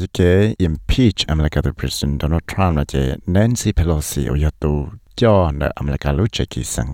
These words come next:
kề tao kia hay tiệt. Nhưng mà bảo thôi thì khởi kia tao mang chứng là tiệt Donald Trump là tao xí nợ tù nọ chứ nó có tao giải chiến gì cho nên địa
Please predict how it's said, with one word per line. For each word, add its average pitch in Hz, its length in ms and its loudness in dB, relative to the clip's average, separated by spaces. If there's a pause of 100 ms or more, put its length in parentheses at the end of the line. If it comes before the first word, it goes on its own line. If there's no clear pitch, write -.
kề - 260 -4 (180)
tao 82 300 2
kia 90 160 0
hay 76 220 -2
tiệt. - 220 -4 (1600)
Nhưng 131 160 0
mà 156 160 4
bảo 98 100 0
thôi 131 220 0
thì 92 160 0
khởi - 280 0 (100)
kia 78 280 2
tao 67 120 0
mang 90 260 0
chứng 101 220 2
là 85 120 0
tiệt 64 220 -4
Donald 82 320 2
Trump 92 280 2
là 80 160 4
tao 80 200 2
xí 95 640 2 (680)
nợ 85 220 -2
tù 82 120 0
nọ 73 300 2 (100)
chứ 80 400 2
nó 87 260 2 (420)
có 65 140 0 (100)
tao 76 240 2
giải 65 220 -2
chiến 92 200 2
gì 76 180 -2
cho 76 80 0
nên 69 220 -2
địa 78 160 4